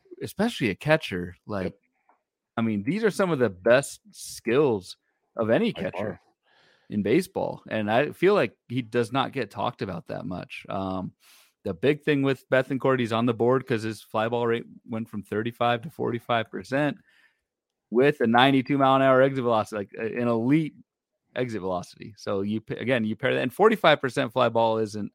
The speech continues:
Speaker 1: it's high, but it's not, like, crazy. So, um, he hasn't gone totally overboard with it. Still hitting excellent contact. The, the, the plate skills are there. Like, he is,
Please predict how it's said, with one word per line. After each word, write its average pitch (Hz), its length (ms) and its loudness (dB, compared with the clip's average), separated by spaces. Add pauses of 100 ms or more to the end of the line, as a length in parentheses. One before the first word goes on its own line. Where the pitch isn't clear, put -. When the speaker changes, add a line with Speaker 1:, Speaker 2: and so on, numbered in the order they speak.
(260)
Speaker 1:
it's - 160 -12
high, 123 260 6
but 127 140 0
it's 120 140 -4
not, 143 140 0
like, 95 160 -6
crazy. 117 500 -2
So, 107 420 -4 (400)
um, 101 640 -4 (400)
he 123 100 -6
hasn't 143 260 0
gone 120 200 0
totally 117 380 0
overboard 123 440 -4
with 123 240 -6
it. - 160 -6 (220)
Still 117 320 -2
hitting 113 380 -2 (340)
excellent 113 400 -4
contact. 127 600 -2 (160)
The, 92 280 -8
the, 92 240 -8
the 107 60 -14
plate 113 260 -4
skills 113 260 -2
are 110 100 -2
there. 107 320 -2
Like, 87 200 -12
he 139 180 -6
is, - 380 -10